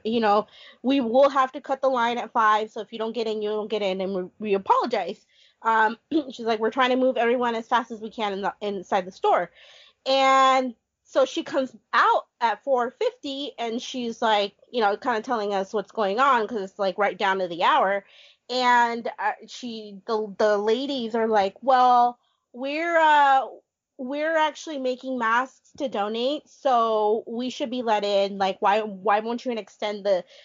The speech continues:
the, t-, the, the hours? Like, why can't we get in?" And, and she's like, "We're, we're donating." And so the employee goes, uh, replies back, like, "Well, you know what? Everyone's kinda donating. Like, I'm doing it. Uh, I'm sure that a lot of people in this line are too."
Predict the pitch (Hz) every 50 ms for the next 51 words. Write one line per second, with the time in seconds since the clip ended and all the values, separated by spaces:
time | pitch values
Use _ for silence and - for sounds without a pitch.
0 | _ _ 214 208 - - - - 220 240 233 196 196 - - - 214 202 214 202
1 | 196 190 - 233 285 339 339 339 339 339 339 349 349 339 - - 294 247 220 214
2 | - - _ _ _ _ _ _ _ _ _ _ - 226 220 240 226 226 220 220
3 | - - 233 208 202 196 202 185 180 233 302 339 349 339 339 320 311 - - _
4 | - 240 240 233 233 226 226 220 220 220 220 220 - - 233 233 - - 240 226
5 | 233 202 - - 277 294 262 214 - 302 330 247 - 269 247 254 285 269 247 220
6 | 226 190 175 180 170 - 208 - - 233 233 220 - - 247 233 220 226 220 226
7 | 240 226 170 - 262 240 240 240 240 240 220 202 - _ _ _ 233 226 202 214
8 | 214 - 262 226 208 214 - 240 214 - 233 220 240 247 247 247 214 254 247 247
9 | 254 247 - 202 214 220 277 269 240 226 220 220 - - 220 196 180 - 214 202
10 | 196 180 175 175 180 175 175 175 180 175 185 - 160 196 233 254 240 233 247 240
11 | 247 247 247 240 240 240 240 - - - - - - _ _ _ _ _ 220 226
12 | 208 208 196 - 220 240 233 - - 254 233 233 233 233 220 214 208 202 202 202
13 | 226 233 214 233 226 220 208 226 - 349 440 539 508 370 254 226 226 - - 494
14 | 523 415 233 240